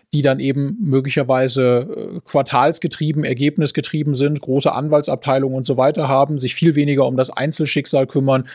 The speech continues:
viel weniger langfristig orientiert sind als eben der private Vermieter. Es, also das Ziel in allen Ehren, es mit einem, mit einem, mit einem krassen Zwang zu verbinden und gleichzeitig auch noch das, was da möglicherweise wirtschaftlich dann als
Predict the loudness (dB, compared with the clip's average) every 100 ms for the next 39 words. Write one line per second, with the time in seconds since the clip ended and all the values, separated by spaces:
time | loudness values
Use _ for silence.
0 | -12 0 2 2 0 2 2 2 0 -4
1 | -4 -2 -4 -2 -2 -2 -2 -2 -2 -2
2 | -4 -4 -6 -4 -4 -4 -4 -4 -4 -6
3 | -6 -6 -8 -14 _ _ _ _ _ -8
4 | -6 -4 -6 -10 -6 -4 -4 _ -4 -2
5 | 2 6 6 4 -2 2 2 0 0 0
6 | 0 -2 _ _ _ -16 -10 -6 -4 -2
7 | -4 -4 -8 -4 -4 -4 -6 -6 -4 -4
8 | -2 -2 -2 -6 -4 -2 0 0 -2 -2
9 | 0 0 0 0 -2 -2 -2 0 2 0
10 | -2 0 0 -2 -4 -2 0 -2 -4 _
11 | -20 -2 -2 0 -2 0 -2 0 -2 -2
12 | 0 -2 2 0 2 -2 -2 -6 -2 -2
13 | -2 -2 -4 -4 -6